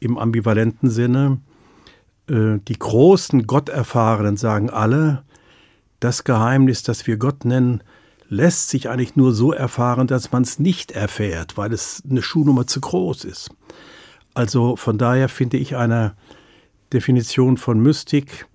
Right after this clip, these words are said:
besser, die nicht mit von Erfahrung spricht, sondern von Bewusstheit. Unmittelbare Bewusstheit göttlicher Gegenwart. Bewusstheit, da ist der ganze Mensch drin. Äh, Erfahrung,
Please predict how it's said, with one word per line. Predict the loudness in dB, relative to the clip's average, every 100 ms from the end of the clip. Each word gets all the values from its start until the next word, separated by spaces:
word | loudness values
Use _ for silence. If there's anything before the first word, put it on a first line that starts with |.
| _ _ _ _ -2
besser, | 0 2 2 2 0 -2
die | 0
nicht | 0 -2 -4
mit | -4 -4
von | -4 -2
Erfahrung | -4 -2 0 2 0
spricht, | -2 -4 -4 -4 -6
sondern | -2 0 0 -2
von | -2 0
Bewusstheit. | 2 4 4 2 -4 -4 -4 -6 -16 -20 -20 -20 -20 -20 -20 _ _ _ -20 -2
Unmittelbare | 4 6 6 4 2 4 4 2
Bewusstheit | 2 4 4 2 0 -2 -2 -2 -4
göttlicher | -6 -4 -4 -2 -2
Gegenwart. | -4 -4 -6 -8 -16 -18 -10
Bewusstheit, | -6 -2 -2 -2 -6 -6 -6 -10
da | -12
ist | -10 -8
der |
ganze | -6 -6 -4 -4
Mensch | -2 -4 -6 -8
drin. | -6 -2 -2 -4 -10 -20 -20 -20 -20 -18 -10
Äh, |
Erfahrung, | -8 -6 -4 0 0 0